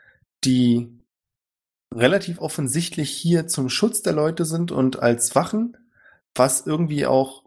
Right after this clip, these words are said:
passt. Also im Vergleich zu den Wachen, die unten unterwegs sind, die bestimmt nicht unfähig sind, sehen die Genossen hier deutlich härter im Nehmen aus, weil wahrscheinlich hier auch die größeren Schätze zu holen sind. Deswegen seid ihr ja schließlich auch hier, nicht wahr?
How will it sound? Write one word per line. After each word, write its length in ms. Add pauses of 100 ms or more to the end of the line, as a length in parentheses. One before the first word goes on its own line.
passt. 480
Also 140
im 80
Vergleich 320
zu 100
den 160
Wachen, 260
die 160
unten 280
unterwegs 480
sind, 160
die 80
bestimmt 280
nicht 160
unfähig 460
sind, 300 (300)
sehen 280
die 120
Genossen 380
hier 200
deutlich 500
härter 360
im 120
Nehmen 260
aus, 500
weil 180
wahrscheinlich 360
hier 140
auch 40
die 120
größeren 420
Schätze 340
zu 160
holen 180
sind. 240 (120)
Deswegen 260
seid 200
ihr 80
ja 40
schließlich 380
auch 100
hier, 180
nicht 180
wahr? 260